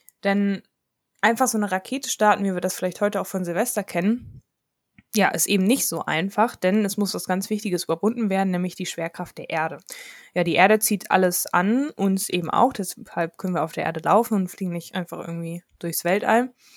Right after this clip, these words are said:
Aber diese Schwerkraft muss eben überwunden werden, wenn man eine Rakete ins Weltall schicken will, und das ist gar nicht so leicht. Mm, der zweite Mann, ähm, das ist jetzt Hermann Obert,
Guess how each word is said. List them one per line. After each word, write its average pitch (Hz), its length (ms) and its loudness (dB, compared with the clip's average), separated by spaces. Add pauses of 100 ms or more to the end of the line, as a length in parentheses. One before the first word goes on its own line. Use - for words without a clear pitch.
(560)
Aber 202 280 6
diese 208 180 0
Schwerkraft 226 440 0
muss 220 180 -2
eben 190 140 -4
überwunden 185 520 -2
werden, 180 280 0
wenn 180 80 0
man 196 180 0
eine 175 80 -4
Rakete 180 360 -8
ins 170 140 -10
Weltall 156 240 -6
schicken 175 280 -8
will, 220 140 -2
und 226 100 0
das 185 120 -8
ist - 140 -6
gar 147 140 -12
nicht 156 100 -14
so - 100 -14
leicht. 139 460 -12 (920)
Mm, 185 360 -4
der 175 200 0
zweite 160 460 -2
Mann, 277 240 2 (500)
ähm, 202 540 2
das 175 300 -4
ist - 260 -6
jetzt 170 300 -6
Hermann 180 280 2
Obert, 208 500 6